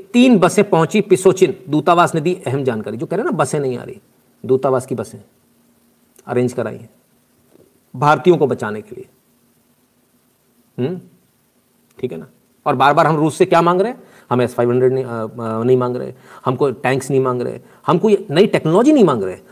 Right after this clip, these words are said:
हम अमेरिका से नई टेक्नोलॉजी नहीं, हम क्या मांग रहे हैं? अमेरिका से कहना, "सर जरा वो यूक्रेन को बोलो जरा गोलीबारी ना करे, रशिया प्लीज जरा तुम यार गोलीबारी मत करो।"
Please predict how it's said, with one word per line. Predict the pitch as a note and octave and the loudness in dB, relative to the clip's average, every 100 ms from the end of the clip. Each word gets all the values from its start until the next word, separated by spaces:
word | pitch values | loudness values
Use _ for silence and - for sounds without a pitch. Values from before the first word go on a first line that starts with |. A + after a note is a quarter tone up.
| - | -2
हम | D3+ | 0
अमेरिका | D3 F3 C#4 | 2 2 2
से | C#4 | 4
नई | D4+ | 4
टेक्नोलॉजी | A#3+ A#3+ F#3 | 4 4 2
नहीं, | D#3+ | 2
हम | A#2 | 0
क्या | G3+ C4 | 2 2
मांग | C#4+ A3 | 2 2
रहे | A#3+ | 2
हैं? | D4 - _ _ - | -2 -18 _ _ -6
अमेरिका | C3+ C#3+ D3 | -2 0 -2
से | C#3 | -4
कहना, | C#3+ | -4
"सर | C3+ C#3 | -2 -2
जरा | A#2+ A#2+ | 0 -2
वो | A#2 | -2
यूक्रेन | G#2+ - A2+ | -2 -4 -6
को | A#2 | -4
बोलो | G2 A2+ | -6 -6
जरा | A#2 A2+ G2+ - A#2 | -6 -8 -10 -14 -4
गोलीबारी | A#2+ A#2 A#2 A#2 | 0 0 0 -2
ना | A2 | -2
करे, | G#2+ A2+ G#2+ - _ - | -6 -8 -10 -14 _ -2
रशिया | C#3 C3 D3+ | -2 0 0
प्लीज | D3+ D3 | 2 2
जरा | B2 B2 | 2 0
तुम | A#2 A#2+ | 0 -2
यार | A2+ | 0
गोलीबारी | A2 A#2 A2+ G#2+ | 0 -2 -2 -4
मत | G#2 - | -6 -10
करो।" | G2+ | -14